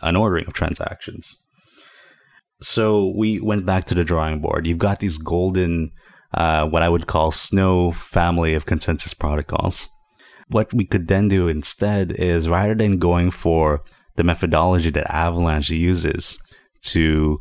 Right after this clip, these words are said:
construct a new dag consensus protocol out of the snow family, we would go about making our own dag consensus protocol out of the snow family. And hence, that's what e-, effectively spawned up Wavelet, which is our ledger as of today.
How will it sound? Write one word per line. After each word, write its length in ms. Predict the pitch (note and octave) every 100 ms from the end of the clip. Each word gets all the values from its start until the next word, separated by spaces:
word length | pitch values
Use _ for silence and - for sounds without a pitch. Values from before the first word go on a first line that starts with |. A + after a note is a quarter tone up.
| -
construct 520 | E2+ - - G2 -
a 40 |
new 200 | F2 F2
dag 420 | D#2+ D2+ D#2 E2
consensus 480 | - D#2+ - D2+ -
protocol 460 | - D2 D2+ - D#2 D#2
out 200 | D#2+ F2
of 100 | E2+
the 100 | F2
snow 240 | - F2+
family, 540 | - E2+ F#2 G#2 - - _ _ _ -
we 160 | F2+ F2+
would 160 | E2+
go 220 | D2+ E2
about 460 | D#2 D2+ D2 C#2+ -
making 280 | E2+ - D#2+
our 140 | D2+ -
own 260 | G#2 G2+
dag 220 | D2+ D2
consensus 460 | - E2+ D#2+ - -
protocol 500 | - C#2+ D2 - D2
out 180 | C#2+ D#2
of 100 | D2
the 100 | D2+
snow 240 | - D#2
family. 540 | D2 D2 C#2+ - - - _ _ _ _ _ _ _ _
And 320 | - E2+ E2+ D#2
hence, 400 | G2+ G#2 - -
that's 260 | F2+ -
what 260 | F#2 F2 - -
e-, 80 | -
effectively 560 | - - F2 - E2 D#2+
spawned 440 | - - D2+ D2+
up 120 | D2 D2+
Wavelet, 460 | D#2+ D#2+ E2 - - _ _
which 160 | F2+ D#2+
is 100 | D#2+
our 180 | D2
ledger 420 | D2 D2+ D#2+ D2+ - - - _ _ -
as 160 | E2 D#2
of 80 | D2
today. 460 | - F#2 F#2+ D#2